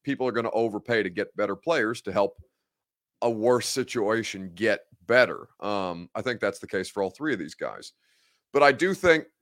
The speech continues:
I think that Davante Adams and Aaron Rodgers, that's, that is something that is going to, that's almost impossible to replicate, right? I really do think. Now, Derek Carr and Davante Adams clearly have a good relationship, and that's gonna go a long way.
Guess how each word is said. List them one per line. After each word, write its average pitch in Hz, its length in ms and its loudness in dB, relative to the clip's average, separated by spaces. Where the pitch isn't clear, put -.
I 139 80 0
think 190 280 0
that 131 180 2
Davante 127 480 2
Adams 110 400 4
and 92 100 -6
Aaron 104 240 -2
Rodgers, 98 480 0
that's, 127 400 2
that 139 260 8
is 131 160 2
something 127 460 -2
that 113 100 -2
is 107 160 -2
going 120 540 0
to, 101 580 -2
that's - 320 -2
almost 147 320 0
impossible - 560 -10
to 78 80 -12
replicate, 78 560 -10
right? 95 280 -2
I - 80 -6
really 107 260 0
do 98 140 -4
think. 82 280 -10
Now, 120 120 2
Derek 147 360 6
Carr 143 300 10
and 113 140 -2
Davante 127 400 2
Adams 120 200 0
clearly 208 340 6
have 147 120 6
a 139 40 0
good 139 160 -2
relationship, 160 640 0
and 98 80 -8
that's 101 160 -6
gonna 107 140 -6
go 92 180 0
a - 20 -2
long 90 300 -4
way. 90 220 -4